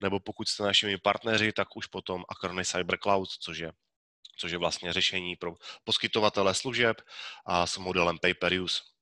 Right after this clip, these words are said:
No a, eh, ještě jedno omezení tam je, eh, těch pět uživatelů, eh, je tam proto, že vlastně pokud byste přidali další licenci nad tu pátou, u těch cloudových edicí, to znamená True Image Advanced nebo True Image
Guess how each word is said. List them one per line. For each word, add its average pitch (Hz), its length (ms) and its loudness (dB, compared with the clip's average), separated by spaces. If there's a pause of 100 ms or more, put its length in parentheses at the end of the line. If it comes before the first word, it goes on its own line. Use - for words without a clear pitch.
(600)
No 135 220 4
a, 117 480 6
eh, 98 340 2
ještě 123 280 4
jedno 135 300 4
omezení 147 420 -2
tam 170 220 0
je, 127 300 6
eh, 110 720 2
těch - 260 -2
pět 127 220 0
uživatelů, 135 680 2
eh, 110 1200 2
je 110 120 6
tam 170 140 2
proto, 127 440 2 (280)
že 113 160 4
vlastně 123 380 0
pokud - 320 -6
byste 131 560 2 (300)
přidali 131 320 4
další 127 320 6
licenci 123 400 0
nad 107 180 2
tu 123 100 -6
pátou, 98 540 4 (320)
u - 60 -12
těch 120 160 0
cloudových 139 560 4
edicí, 107 320 -2
to - 120 -8
znamená 104 340 0
True 113 260 0
Image 110 260 -2
Advanced 110 360 2
nebo 92 200 -2
True 98 160 -4
Image 107 240 -2